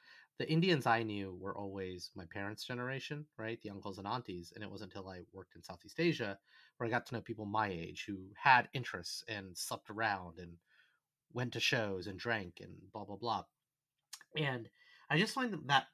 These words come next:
fascination with the youth culture of India, and without ruining anything about a, at a movie that I'm encouraging you to go see, there's something about youth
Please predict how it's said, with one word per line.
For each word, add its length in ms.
fascination 600
with 140
the 80
youth 280
culture 340
of 80
India, 400
and 100
without 380
ruining 460
anything 280
about 220
a, 240
at 120
a 140
movie 480
that 140
I'm 80
encouraging 440
you 80
to 80
go 100
see, 380
there's 220
something 380
about 260
youth 160